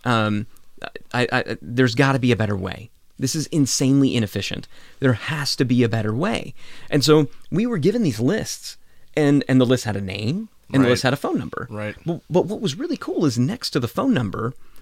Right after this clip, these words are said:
Speaker 1: was another thing called an address. And so I was like, "Okay, what is it that I'm gonna say to these people?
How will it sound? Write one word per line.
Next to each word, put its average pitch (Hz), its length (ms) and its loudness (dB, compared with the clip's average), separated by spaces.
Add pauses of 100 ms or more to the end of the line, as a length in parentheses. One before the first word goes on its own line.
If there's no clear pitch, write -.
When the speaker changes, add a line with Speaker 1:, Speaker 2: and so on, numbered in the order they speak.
(120)
Speaker 1:
was 143 160 2
another 233 160 0
thing 196 140 -2
called 107 180 -2
an 98 100 -4 (160)
address. - 760 -6 (680)
And 143 260 6
so 143 400 4 (300)
I - 60 0
was 139 100 2
like, 131 180 2 (600)
"Okay, 147 180 2
what 120 260 0
is 330 120 -4
it 294 100 -10
that 208 80 -2
I'm 185 140 0
gonna 135 180 4
say 110 560 -4 (460)
to 131 80 2
these 107 180 -2
people? - 400 -2